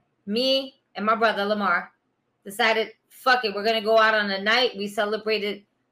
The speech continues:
New Year's. "Yo, G, let's go to a bar. I know a couple spots because I know a couple bartenders. Let's go." That's the only way you're gonna enjoy New Year's night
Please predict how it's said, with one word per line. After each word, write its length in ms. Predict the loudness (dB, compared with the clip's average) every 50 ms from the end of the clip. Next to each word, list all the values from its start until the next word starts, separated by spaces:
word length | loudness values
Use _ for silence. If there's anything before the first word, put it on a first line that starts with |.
| _ _
New 220 | -4 -2 0 0
Year's. 540 | 2 4 6 8 8 8 8 6 2 -4 -14 _ _ _ _ _ _ _ _ _ _
"Yo, 240 | -2 0 2 2 2
G, 320 | 0 -4 -4 -4 -4 -6 -6
let's 160 | -6 -4 -2
go 140 | -2 -2 -2
to 140 | -2 -4 -6
a 100 | -4 -2
bar. 340 | 2 4 4 4 2 0 -4 -10
I 60 | -10 -6
know 160 | -2 -2 -2
a 80 | -2
couple 300 | -2 -4 -4 -4 -4 -6
spots 400 | -8 0 4 4 4 4 4 0 -6
because 220 | -10 -8 -6 -4
I 60 | -4
know 180 | -4 -2 0 0
a 120 | -2 -2 -4 _ -12
couple 220 | -12 -10 -12 -8
bartenders. 800 | -2 2 2 2 2 2 -2 -4 -6 -4 -4 -6 -6 -8 -10 -18 _ _ _ _ _
Let's 300 | -2 -2 -2 -2 -4 -8 -4
go." 400 | 2 4 6 6 6 4 0 -6 _ _ _ _ _ _ _ _ _ _ _ _ _ _ _ _ 2 2
That's 220 | 2 2 2 -2
the 240 | -4 -4 -4 -4 -2 0
only 480 | 4 4 6 6 4 4 2 2 0
way 300 | 2 4 6 8 8 8
you're 260 | 6 6 4 2 2 4
gonna 280 | 4 2 2 2 0 -2 -4
enjoy 540 | -6 -4 -4 -2 0 0 2 2 2 2 0
New 360 | -2 -2 -2 -2 -2 -2 -2
Year's 420 | -2 -2 0 0 -2 -2 -6 -8
night 800 | -8 -6 -4 -2 0 0 2 0 0 -2 -4 _ -18 -20 -20